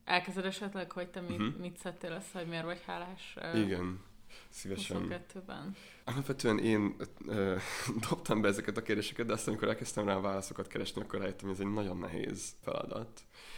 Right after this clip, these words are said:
Speaker 2: És, ö, nagyon sok minden eszembe jutott, hogy miért vagyok hálás. Eszembe jutottak ilyen személyes fejlődési dolgok, eszembe jutottak ilyen konkrét emberek, akiknek nagyon hálás vagyok abban, hogy huszonkettőben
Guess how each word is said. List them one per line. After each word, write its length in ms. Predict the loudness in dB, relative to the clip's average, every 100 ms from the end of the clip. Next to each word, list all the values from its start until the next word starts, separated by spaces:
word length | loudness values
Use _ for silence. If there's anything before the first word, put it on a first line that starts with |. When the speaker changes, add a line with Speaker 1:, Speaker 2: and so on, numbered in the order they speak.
| 0
Speaker 2:
És, 440 | 4 6 4 0
ö, 220 | 0 0 -2 -4
nagyon 260 | 0 4 4
sok 200 | 2 -2
minden 200 | -2 -2
eszembe 280 | -2 -4 -4
jutott, 220 | -4 -6
hogy 100 | -2
miért 160 | -2 -2
vagyok 200 | -6 -6
hálás. 720 | -4 -4 -2 -4 -4 -8 -10 -14 -16 -6
Eszembe 340 | -2 2 2
jutottak 560 | 2 -2 -2 -4 -4 -14 -8
ilyen 160 | -6
személyes 460 | -4 0 4 2 2
fejlődési 840 | 2 2 2 0 0 0 2 2 0
dolgok, 300 | 2 2 0
eszembe 260 | -2 0 0
jutottak 300 | -4 -6 -4
ilyen 160 | -4
konkrét 480 | 0 0 0 -2 0
emberek, 440 | 2 4 4 2
akiknek 400 | -2 -6 -4 -4
nagyon 200 | 0 -2 0
hálás 300 | 0 0 -2
vagyok 180 | -2
abban, 240 | -2 -2 -4
hogy 120 | -4
huszonkettőben 880 | -4 -6 -4 -6 -4 -6 -4 -6